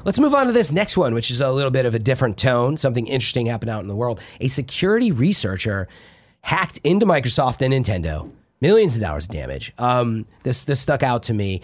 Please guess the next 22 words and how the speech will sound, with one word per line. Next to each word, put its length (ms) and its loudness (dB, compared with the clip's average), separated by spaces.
This 120 -2
is 40 0
a 160 2
story 400 2
that 140 -2
was 120 -4
originally 360 -2
from 160 -4
Tom 240 -2
Warren 360 4
over 220 2
at 140 -4
Verge. 640 0
Um, 420 -4
there's 180 -4
a 40 2
lot 280 2
of 80 2
details 400 -2
in 100 -2
here, 220 -4
so 400 -4